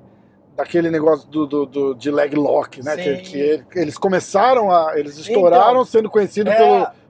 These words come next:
Speaker 1: por leg lock, né?
Speaker 2: E aí, nesse aí, eu acho que ele pegou, acho que duas lutas foi o Roosevelt e o, e aquele outro que treinava com ele, o Nick Rod.
Speaker 1: O Nick Rod, isso.
Speaker 2: É,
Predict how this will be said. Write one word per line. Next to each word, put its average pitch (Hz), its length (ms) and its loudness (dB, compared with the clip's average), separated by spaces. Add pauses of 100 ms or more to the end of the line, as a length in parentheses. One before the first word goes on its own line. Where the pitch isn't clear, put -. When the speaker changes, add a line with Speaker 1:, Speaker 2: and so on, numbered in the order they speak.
(100)
Speaker 1:
por 185 120 4
leg 175 260 6
lock, 165 460 4
né? 160 260 -4
Speaker 2:
E 208 80 2
aí, 220 220 2
nesse 240 420 2
aí, 254 360 -2 (460)
eu 165 180 -2
acho 202 220 2
que 214 80 -6
ele 214 140 -6
pegou, 160 1300 -2 (1000)
acho 156 200 -4
que - 80 -14
duas 190 260 0
lutas 190 220 -8
foi 175 100 -4
o 160 60 -2
Roosevelt 233 640 -6 (840)
e 180 240 -4
o, 160 840 -4
e 147 80 -6
aquele 175 260 -8
outro 170 180 -6
que - 60 -20
treinava 151 320 -8
com 156 120 -8
ele, 143 220 -6
o 123 220 -12
Nick 139 240 -20
Rod. 120 500 -6 (180)
Speaker 1:
O 160 200 0
Nick 160 300 -4
Rod, 170 360 6
isso. 147 420 -4 (100)
Speaker 2:
É, 156 340 2